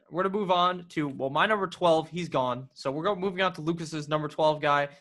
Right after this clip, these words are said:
the final guy of the video. If you guys have enjoyed thus far, I forgot to fucking say this earlier, click that subscribe button. Check out Lucas as well. We got our guy, Horsecock Drew Lock,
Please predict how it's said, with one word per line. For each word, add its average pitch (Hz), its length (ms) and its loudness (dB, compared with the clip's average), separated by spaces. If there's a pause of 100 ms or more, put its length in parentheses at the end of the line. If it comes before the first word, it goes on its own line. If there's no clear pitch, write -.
the 143 80 -12
final 170 360 4
guy 156 260 4
of 147 160 0
the 143 80 -8
video. 143 320 2
If 147 120 -2
you 139 60 -8
guys 143 180 4
have 151 140 2
enjoyed 147 300 -2
thus 143 160 0
far, 147 200 4
I - 40 2
forgot 139 300 2
to 139 80 -14
fucking 139 240 0
say 135 180 0
this 143 180 -4
earlier, 139 280 0
click 170 260 -8
that 175 140 2
subscribe 147 400 -2
button. 139 240 0 (240)
Check 170 200 2
out 160 200 2
Lucas 151 280 -6
as 139 120 -10
well. 131 320 4 (180)
We 151 100 -6
got 156 340 6 (260)
our 156 240 2
guy, 139 420 4
Horsecock 170 760 2
Drew 160 220 -4
Lock, 143 380 4